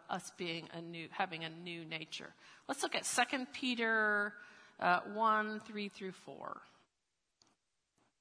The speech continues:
We'll read this together. "His divine power," that's God,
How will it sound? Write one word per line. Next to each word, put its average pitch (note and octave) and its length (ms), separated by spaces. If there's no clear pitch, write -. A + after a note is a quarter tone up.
We'll G3 100
read F3 220
this - 240
together. - 560
"His B3 240
divine B3+ 480
power," F3 600
that's F#3 220
God, F3 440